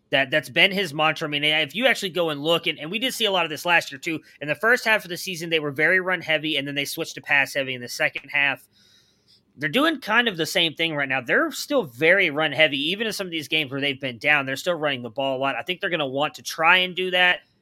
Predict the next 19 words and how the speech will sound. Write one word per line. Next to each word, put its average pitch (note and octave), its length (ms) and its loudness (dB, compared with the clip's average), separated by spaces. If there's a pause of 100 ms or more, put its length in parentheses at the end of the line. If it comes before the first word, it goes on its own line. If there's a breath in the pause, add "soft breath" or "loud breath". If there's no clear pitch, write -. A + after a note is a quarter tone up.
(380)
Can E3 340 4
they A#3+ 160 2
do B3 140 0
that A#3+ 140 0
with B3 140 -4
D'Ernest B3 360 0
Johnson? A#3+ 560 -6 (180)
Probably E3 600 -4
not, G3 360 -2 (120)
but C3 100 -2
I A#2+ 100 0
think D#3 220 -6
they're C#3 100 -10
still D#3 200 -4
gonna C#3+ 160 -10
give C3 140 -8
him B2 100 -10
a A2 60 -12
shot. E3+ 420 6